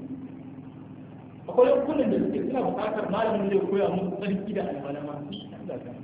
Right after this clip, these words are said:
Kishirwar malami suke. Ba, amma ku ba yawan gasu nan da yawa. Amma me kuna ganin su?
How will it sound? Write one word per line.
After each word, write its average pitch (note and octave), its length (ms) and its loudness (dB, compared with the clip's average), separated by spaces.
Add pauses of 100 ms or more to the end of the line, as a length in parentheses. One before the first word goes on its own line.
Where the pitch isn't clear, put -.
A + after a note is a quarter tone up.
(2000)
Kishirwar C#4 560 8
malami G#3 480 6
suke. - 160 -2 (1200)
Ba, C#3+ 300 2
amma A3+ 300 0
ku C4 80 -2
ba A3 140 4
yawan F#3+ 160 2
gasu D#3 220 -2
nan F#3 200 0
da C#4+ 60 -6
yawa. - 280 0 (1040)
Amma F#3 140 2
me F#3+ 120 0
kuna F#3 240 -2
ganin D#3+ 240 -2
su? E3 100 -8